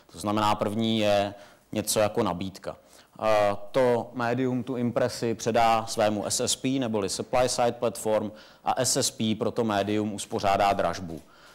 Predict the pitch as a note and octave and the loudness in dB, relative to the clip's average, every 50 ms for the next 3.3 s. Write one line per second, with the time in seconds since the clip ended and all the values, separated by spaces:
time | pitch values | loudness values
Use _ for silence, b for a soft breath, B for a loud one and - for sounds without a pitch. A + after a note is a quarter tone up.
0 | B B B G#2+ - - - B2+ B2 C3 C3+ C3 B2+ B2+ B2 A#2 A2+ G#2+ G#2+ A#2+ | B B B -12 -10 -6 -4 0 2 4 4 6 4 4 4 2 2 0 0 -4
1 | B2+ G#2+ A2 G#2 G2 G#2+ A#2 B2 B2+ C3 C3+ C#3 C#3+ C3+ - A2+ G#2+ A#2 A2 - | -6 -4 -4 -2 -2 0 2 2 2 4 4 2 0 0 -2 -4 -4 -4 -2 -2
2 | C3+ A#2+ A2 G#2 A2+ A#2 - - - B2+ B2 A#2 - A#2+ G2+ - - - A2+ A2 | 0 0 0 0 -2 -4 -6 -6 -2 0 0 0 0 -4 -6 -4 -4 0 2 4
3 | A2 G#2+ G#2+ G#2+ G#2 | 6 6 6 4 2